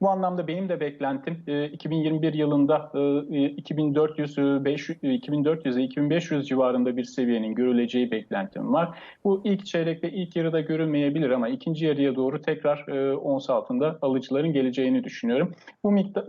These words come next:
şu anki dönem içerisinde risk, riskten kaçınma enstrümanlarından riskli varlıklara doğru kaçış var.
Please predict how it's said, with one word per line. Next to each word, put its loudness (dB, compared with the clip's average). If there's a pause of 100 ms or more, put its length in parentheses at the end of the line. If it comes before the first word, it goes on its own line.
(160)
şu -2
anki -2
dönem 0
içerisinde -2 (800)
risk, -4
riskten 0
kaçınma -2
enstrümanlarından 0
riskli -2
varlıklara 2
doğru 2
kaçış -4
var. 2